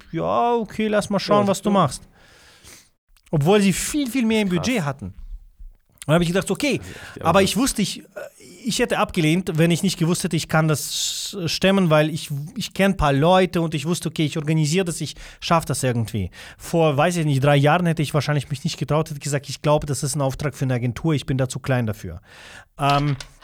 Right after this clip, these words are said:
Speaker 1: da wär ich ehrlich mit denen. Und wie gesagt, es geht nicht darum, sie abzuzocken, sondern denen die Wahl zu geben, wie viel sie in etwas, ähm, äh, wie heißt es,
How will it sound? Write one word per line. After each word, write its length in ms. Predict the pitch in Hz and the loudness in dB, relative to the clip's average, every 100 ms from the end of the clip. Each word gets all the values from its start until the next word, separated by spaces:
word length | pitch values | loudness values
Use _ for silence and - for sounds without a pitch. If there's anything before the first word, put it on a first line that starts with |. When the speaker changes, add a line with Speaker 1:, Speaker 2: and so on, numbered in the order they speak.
| - | -2
Speaker 1:
da 180 | 165 165 | 4 6
wär 100 | 185 | 4
ich 140 | 175 | 4
ehrlich 280 | 202 190 147 | 2 2 0
mit 120 | 127 | 0
denen. 240 | 123 113 120 | 0 0 -2
Und 220 | 131 185 | -4 -6
wie 240 | 165 151 190 | -6 -2 0
gesagt, 340 | 190 180 175 | 2 2 0
es 120 | 147 | -4
geht 180 | 127 226 | -2 -2
nicht 180 | 226 151 | 0 2
darum, 260 | 165 180 151 | 2 2 0
sie 220 | 143 - | -4 -4
abzuzocken, 800 | 220 - - 147 156 180 - 175 | -4 -2 -4 -4 -2 -2 -4 -4
sondern 340 | 151 165 156 - - _ | 0 0 -2 -6 -16 _
denen 600 | 135 117 160 247 247 220 | -8 -2 0 2 2 0
die 220 | 147 151 139 | 0 0 2
Wahl 220 | 196 208 | 2 2
zu 160 | - | -4
geben, 420 | 131 147 180 202 202 - _ | -4 -4 -2 -4 -6 -18 _
wie 220 | 127 147 202 | -4 -2 0
viel 240 | 214 208 | 0 -2
sie 300 | 160 180 175 | 0 -2 -2
in 140 | 151 143 | -4 -6
etwas, 460 | 156 170 160 156 160 _ - - | -4 -2 -2 -6 -14 _ -20 -16
ähm, 720 | 170 175 175 160 156 147 143 120 | -6 -2 2 2 2 0 -2 -4
äh, 220 | 143 135 | -4 -2
wie 80 | 143 | -2
heißt 160 | 135 | -4
es, 180 | 123 - | -6 -8